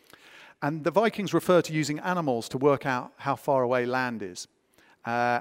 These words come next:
and these long-fin pilot whales, you'll notice that their, their wake is creating rather a nice little glitter path there. But the likelihood of seeing whales and dolphins increases as you get closer to land. And there are actually some quite nice simple patterns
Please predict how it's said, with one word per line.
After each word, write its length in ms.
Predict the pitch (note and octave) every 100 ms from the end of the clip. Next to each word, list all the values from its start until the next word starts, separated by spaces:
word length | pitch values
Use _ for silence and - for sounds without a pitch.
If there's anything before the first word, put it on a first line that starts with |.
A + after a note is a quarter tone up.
| -
and 180 | C3+
these 160 | E3+ D3
long-fin 460 | D#3 D#3 C#3 D3+ B2+
pilot 380 | - D#3 C3+
whales, 440 | - A#2+ G#2+ B2+ -
you'll 120 | B2+
notice 400 | D3 D3+ D#3 C3+
that 160 | C#3+ C3+
their, 320 | C#3+ B2+ - - _
their 160 | C#3+
wake 300 | B2+ C3+ B2+
is 100 | B2
creating 380 | - C3+ A#2+ -
rather 260 | B2+ B2 A#2
a 40 |
nice 260 | B2+ A#2+ -
little 140 | A#2+
glitter 260 | A#2+ B2 -
path 320 | - B2 A2+
there. 260 | C3+ G#2+ G#2+ - - - - _ _ _
But 340 | - C#3+ - - _ _ _ _ -
the 80 |
likelihood 520 | C3+ G3 G#3+ F3+ D#3 D3+
of 80 |
seeing 500 | - - D3 C3+ A#2 G#2 _ _ _ -
whales 340 | C#3+ D3 A#2
and 80 | A#2+
dolphins 420 | C3+ B2+ - A2
increases 520 | B2+ - E3 - A#2+ -
as 200 | D3 C#3
you 80 | C#3
get 180 | C3+ -
closer 300 | C#3+ C3 C3+
to 120 | C#3
land. 440 | C3 B2+ G2 F#2+ - _ _ _
And 100 | B2+
there 80 | D3
are 20 |
actually 220 | D#3+ -
some 140 | C#3+ C#3+
quite 260 | - F3+
nice 220 | F3 C#3+ -
simple 300 | D#3+ C#3 C3+
patterns 580 | - D3 - A#2+ A#2+